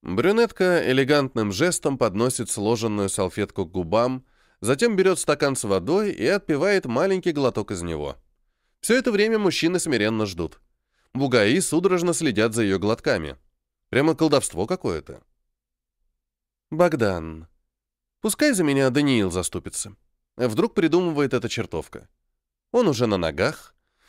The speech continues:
ему проще. Да и он сможет обойтись без похабного мордобоя. Она поднимает свои ведьмовские зеленые глаза на меня. "Ведь так же, Даниил?" "Безусловно". Я усаживаюсь на свое место рядом с Леной и комфортно пододвигаю стул к столу.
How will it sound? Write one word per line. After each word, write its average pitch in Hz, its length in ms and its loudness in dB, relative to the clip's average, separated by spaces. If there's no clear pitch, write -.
ему 277 220 2
проще. 180 460 -2
Да 143 200 4
и 143 80 4
он 139 200 4
сможет 139 340 0
обойтись 135 440 2
без 131 140 -2
похабного 156 520 0
мордобоя. 85 680 0
Она 127 240 2
поднимает 160 600 2
свои 135 320 2
ведьмовские 127 600 0
зеленые 110 480 0
глаза 98 340 0
на 95 80 -4
меня. 87 400 -4
"Ведь 110 400 0
так 220 180 -2
же, 107 180 -4
Даниил?" 85 500 -4
"Безусловно". 92 840 -4
Я 156 260 4
усаживаюсь 202 600 2
на 156 100 0
свое 131 300 2
место 113 320 0
рядом 98 280 0
с - 100 -8
Леной 151 380 -2
и - 20 -4
комфортно 147 540 -2
пододвигаю 107 580 -2
стул 98 260 -6
к - 60 -16
столу. 98 440 -4